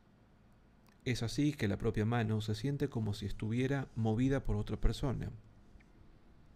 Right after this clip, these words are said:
Incluso se han registrado casos, como le sucede al personaje del gran actor,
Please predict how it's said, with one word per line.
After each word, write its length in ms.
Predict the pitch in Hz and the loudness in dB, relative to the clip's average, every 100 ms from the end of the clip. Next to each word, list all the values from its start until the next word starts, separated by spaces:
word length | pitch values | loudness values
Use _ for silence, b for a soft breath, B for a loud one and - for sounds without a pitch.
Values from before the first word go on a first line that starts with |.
| - B B B B B B B B - | -20 B B B B B B B B -6
Incluso 500 | 131 131 170 160 147 | -2 2 2 4 2
se 120 | - | 0
han 80 | 127 | 0
registrado 560 | 117 110 - 120 113 | 0 0 2 2 2
casos, 640 | 104 131 110 107 104 - - | 2 0 0 -2 -2 -4 -8
como 200 | - 110 107 | -2 2 4
le 80 | 104 | 4
sucede 320 | 107 - 123 | 0 2 2
al 100 | 117 | 2
personaje 560 | 107 107 107 113 110 | 0 2 2 2 2
del 80 | 104 | 2
gran 220 | 101 110 | 2 2
actor, 400 | 117 - 107 - | 0 -2 -2 -2